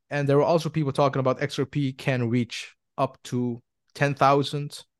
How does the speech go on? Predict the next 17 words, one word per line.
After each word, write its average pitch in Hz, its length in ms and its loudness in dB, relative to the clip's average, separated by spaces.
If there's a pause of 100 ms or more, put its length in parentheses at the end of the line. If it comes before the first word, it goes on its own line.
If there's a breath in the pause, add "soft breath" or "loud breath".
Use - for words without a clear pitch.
(160)
up 135 200 -4
to 123 400 -4 (280)
a 131 60 -18
thousand. 151 600 0 (640 soft breath)
And 135 380 0 (120)
the 135 240 -4
thing 190 380 -2
with 147 140 2
it, 160 120 -2
with 131 240 -2
this 180 240 -2
is, 110 220 -4
it 131 120 -4
may 151 240 0
sound 147 300 -2
very 117 320 0
crazy, 113 560 -4